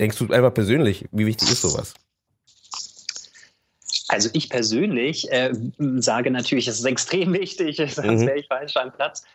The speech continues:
Speaker 2: Also, äh, das ist, ähm, auch bei meinen eigenen Produktionen, äh, ist es immer, äh, so, dass ich natü-, von Anfang an überlege, was könnte dieser Film dann am Ende sozusagen, also ich mache keinen Film für die Schublade, das
Speaker 1: Mhm.
Speaker 2: ist also so ganz persönlich, das ist
Speaker 1: Mhm.
Speaker 2: ganz klar.
Speaker 1: Genau.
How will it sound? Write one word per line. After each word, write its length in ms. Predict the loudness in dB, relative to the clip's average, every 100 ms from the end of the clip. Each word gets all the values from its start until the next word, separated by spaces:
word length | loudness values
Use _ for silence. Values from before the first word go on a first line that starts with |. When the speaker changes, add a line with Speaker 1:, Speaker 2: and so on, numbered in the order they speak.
| _ -6
Speaker 2:
Also, 340 | -2 0 0
äh, 340 | 0 0 0
das 200 | -2 -2
ist, 180 | -2 -2
ähm, 340 | 0 0 0 -2
auch 120 | 0
bei 80 | 0
meinen 180 | 0 0
eigenen 320 | 0 0 -2
Produktionen, 800 | -2 -2 0 0 0 0 0 0
äh, 420 | 0 0 -2 -2
ist 140 | -2
es 120 | -2
immer, 460 | -2 0 0 0 -2 -2
äh, 260 | -2 0
so, 260 | -2 0 0
dass 180 | 0 -2
ich 100 | -4
natü-, 720 | -4 -2 -2 -4 -2 -2 0
von 140 | -2
Anfang 400 | 0 0 0 -4
an 240 | -2 -2 -2
überlege, 880 | -2 -2 0 0 0 0 0 -2 -6 _ -20 -20 _
was 200 | -2 -2
könnte 300 | 0 -2 -2
dieser 280 | -2 -2 -2
Film 360 | -2 -2 0 2
dann 200 | 0 0
am 180 | -2
Ende 600 | -2 0 0 2 0 0
sozusagen, 640 | -2 0 0 2 2 0 0
also 140 | 0
ich 100 | 0
mache 120 | -4
keinen 200 | -2 -2
Film 180 | 0 -2
für 120 | 0
die 80 | 0
Schublade, 680 | 0 -2 -2 -2 0 2 2 4
das 100 | 2
Speaker 1:
Mhm. 60 |
Speaker 2:
ist 80 | 2
also 200 | 0 2
so 120 | 0
ganz 240 | 0 -2 0
persönlich, 480 | 0 0 -2 -2
das 120 | 2 4
ist 40 |
Speaker 1:
Mhm. 40 |
Speaker 2:
ganz 180 | 4 0
klar. 240 | -6 -14 -4
Speaker 1:
Genau. 280 | 0 0